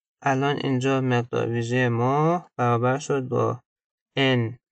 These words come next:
پی بیوم. خب، بنابراین تو مود تی ام میدان الکتریکی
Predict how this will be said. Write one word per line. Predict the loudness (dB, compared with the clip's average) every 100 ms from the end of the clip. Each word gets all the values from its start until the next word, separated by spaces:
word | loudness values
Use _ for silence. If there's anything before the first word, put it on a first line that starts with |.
| -12
پی | -2 0 2 2 0 -2 _ _ _
بیوم. | -2 0 0 -4 -12 _ _ _
خب، | -4 0 0 -2 -10 _ _ -2
بنابراین | 0 2 2 2 0
تو | 0
مود | 0 0 -2
تی | 0
ام | 0 0 -4 -6
میدان | -2 0 2 2 2 0 -4 -2
الکتریکی | 0 0 -2 -4 -4 -4 0 2